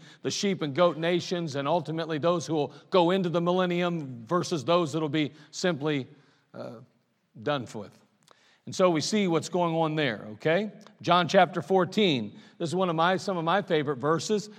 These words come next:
We see him talking to the disciples as he's preparing to go to Jerusalem and ultimately die. And he says in John chapter fourteen, verses two and three, "In my Father's house are many mansions. If it were not so, I would have told you. I go to prepare a place for you, and if I go to prepare a place for you,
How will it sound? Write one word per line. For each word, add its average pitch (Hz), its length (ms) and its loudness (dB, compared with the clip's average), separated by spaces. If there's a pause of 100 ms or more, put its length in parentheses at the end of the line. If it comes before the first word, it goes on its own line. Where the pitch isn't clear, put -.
(120)
We 147 100 -4
see 196 180 0
him 170 100 0
talking 190 360 6
to 170 80 -2
the 156 140 -6
disciples 160 640 2
as 156 100 -4
he's 151 160 -2
preparing 180 480 -2
to 160 60 -2
go 170 180 0
to 147 100 -6
Jerusalem 170 600 -2 (240)
and 139 120 -2
ultimately 170 540 2
die. 131 380 0 (380)
And 156 100 -4
he 185 80 0
says 208 260 4
in 175 120 -2
John 190 260 4
chapter 190 320 4
fourteen, 190 420 0
verses 165 320 -2
two 196 200 0
and 170 120 -4
three, 180 340 4 (220)
"In 202 180 2
my 196 200 4
Father's 190 420 6
house 180 320 2
are 170 60 -2
many 170 240 0
mansions. 156 640 -4 (180)
If 180 160 2
it 196 60 6
were 202 160 6
not 202 180 6
so, 208 180 4
I 185 80 8
would 180 160 2
have 165 120 -2
told 214 340 4
you. 143 220 0 (200)
I 190 120 6
go 226 140 8
to 226 80 4
prepare 202 360 6
a 180 40 0
place 208 300 2
for - 80 -6
you, 180 60 0
and 175 80 0
if 160 80 2
I 170 60 6
go 175 160 2
to 190 80 0
prepare 175 340 2
a 170 60 2
place 202 280 2
for - 140 -4
you, 143 320 0